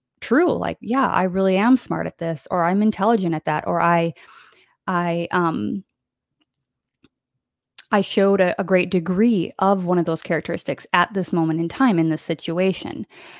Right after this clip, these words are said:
And that leads to kind of the process of anchoring, which is, uh, a tenet of, of, or a process in N L P, which is trying to, you go through a, a series of steps to kind of anchor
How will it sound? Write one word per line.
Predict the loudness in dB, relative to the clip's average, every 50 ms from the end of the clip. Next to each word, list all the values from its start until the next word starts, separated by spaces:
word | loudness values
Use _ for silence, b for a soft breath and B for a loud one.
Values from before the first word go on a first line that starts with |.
| B B B B
And | -2 2 4
that | 4 4 4
leads | 2 0 -2 -2 -8
to | -6 -2 -2 0 0 0 -2 -4 -6
kind | -6 -2 -2 0
of | 0
the | 0
process | -2 0 0 0 0 -2 -6 -6 -6
of | -8 -4 0
anchoring, | 2 2 2 2 2 -4 -2 -4
which | -6 -6 -6 -6
is, | -6 -6 -4 -6 -6 -8 -8 -10 _ _ _ -8
uh, | -6 -4 -4 -4 -6 -8 -10 -14 -18 _ _ -8
a | -8 -8
tenet | -6 -2 -2 0 0 0 -2 _ -6
of, | -6 -6 -6 -10 -18 -20 _ _ _ _ -6
of, | -4 -4 -4 -4 -8 -12 -8 -4
or | -4 -2 -2 -2
a | -4 -6
process | _ -2 2 4 4 4 2 0 -2 -2 0 0 -2 -4 -6 -10 B B B B B B B 0
in | 0 2 2 2 0 -2 -2 0
N | 0 0
L | 0 -2
P, | 0 2 2 2 2
which | 2 0 -2 -2 -2
is | -2 -2 -2 -2 -4 -4 -6 -6 b b b b b b b b b b
trying | -2 2 4 4 6 6 4 2 2
to, | 0 0 0 2 2 2 2 2 0 -2 -4
you | -6 0 4
go | 4 4
through | 4 4 2 2
a, | 2 0
a | -2
series | -2 0 0 0 0 -2
of | -4
steps | 2 2 2 2 2 -2 -12
to | -12 -6
kind | -2 -2 -2
of | -2 -4 _ 0
anchor | 2 2 2 2 0 0 0 2 2 0 0 -2 -6